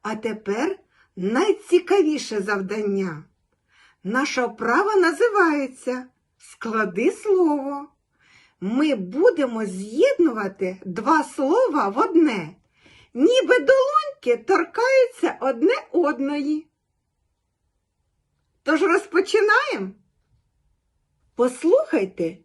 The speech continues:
мій приклад. Він найважчий. Якщо з'єднати слова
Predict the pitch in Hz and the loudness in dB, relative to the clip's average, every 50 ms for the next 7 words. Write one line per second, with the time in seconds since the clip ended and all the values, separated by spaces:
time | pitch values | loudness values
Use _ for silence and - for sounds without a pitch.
0 | _ 311 381 480 523 494 427 320 - - - 254 240 214 185 - - - 160 147 | _ -4 -2 2 4 6 6 4 4 2 0 2 4 4 4 0 -2 -8 -8 -8
1 | 135 131 - _ _ _ _ _ _ _ _ _ _ _ _ _ 170 156 156 170 | -8 -12 -16 _ _ _ _ _ _ _ _ _ _ _ _ _ -12 -10 -8 -4
2 | 175 185 247 494 554 453 _ _ - 180 190 220 277 453 508 466 427 392 320 285 | -2 -2 -2 -2 -4 -8 _ _ -8 -6 -2 0 0 0 0 2 0 2 2 0
3 | 254 254 - - - - 233 226 220 226 _ _ _ _ _ _ _ _ _ _ | -2 -4 -8 -10 -6 -4 -4 -4 -6 -10 _ _ _ _ _ _ _ _ _ _
4 | _ _ _ _ _ _ _ _ _ _ _ _ _ _ 180 160 185 202 196 - | _ _ _ _ _ _ _ _ _ _ _ _ _ _ -4 -4 -2 -4 -2 -6
5 | - - - - 277 330 415 392 311 - - 269 320 359 - - 247 233 226 208 | -8 -8 -4 0 0 0 0 0 -4 -6 -2 0 0 0 0 -4 -6 -6 -4 -6
6 | 185 156 - _ 147 139 143 - - - - 196 196 226 269 302 254 247 247 202 | -6 -8 -8 _ -14 -14 -12 -16 -18 -8 -4 -2 0 0 0 0 0 -2 -4 -4
7 | 170 151 135 131 | -6 -8 -10 -16